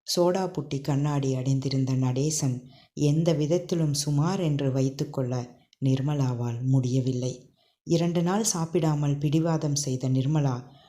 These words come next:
குடும்ப நிர்பந்தம் காரணமாக வேறு வழி இல்லாமல் திருமணத்திற்கு சம்மதிக்க வேண்டிய சூழ்நிலைக்கு ஆளானாள்.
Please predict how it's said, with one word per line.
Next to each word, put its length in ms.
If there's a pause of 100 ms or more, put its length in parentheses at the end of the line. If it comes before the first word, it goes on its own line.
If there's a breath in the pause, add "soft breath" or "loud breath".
(160 loud breath)
குடும்ப 300
நிர்பந்தம் 600
காரணமாக 720
வேறு 260
வழி 280
இல்லாமல் 480 (380 loud breath)
திருமணத்திற்கு 720
சம்மதிக்க 600
வேண்டிய 400
சூழ்நிலைக்கு 800 (340)
ஆளானாள். 600